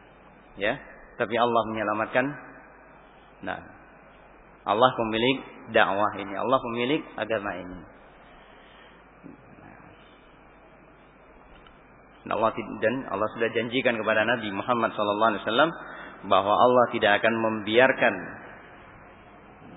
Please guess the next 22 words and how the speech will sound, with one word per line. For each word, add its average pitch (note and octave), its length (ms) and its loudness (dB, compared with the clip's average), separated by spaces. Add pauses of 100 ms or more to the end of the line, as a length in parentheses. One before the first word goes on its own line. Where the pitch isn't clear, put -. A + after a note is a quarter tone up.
(300)
umat B2 240 2
Nabi A#2+ 320 -2
Muhammad C3 400 0
sallallahu A#2 160 2
alaihi A2+ 80 -4
wasallam B2 240 2
itu B2 160 -2
hancur B2+ 440 2 (120)
sekaligus. A2 480 -2 (800)
Nah, - 120 -16 (440)
walaupun A#2+ 480 2
seluruh A#2+ 240 2
musuh A#2 400 -6
mereka A2 320 2
bersatu, A2 400 -2 (720)
bersatu F#2+ 400 -8
padu. - 240 -12 (3000)
Wa'duhu A#2+ 600 4 (340)
haqqun D3 360 4 (120)
wa D3+ 160 10
liqa'uhu F3 680 6
haqqun. E3 420 4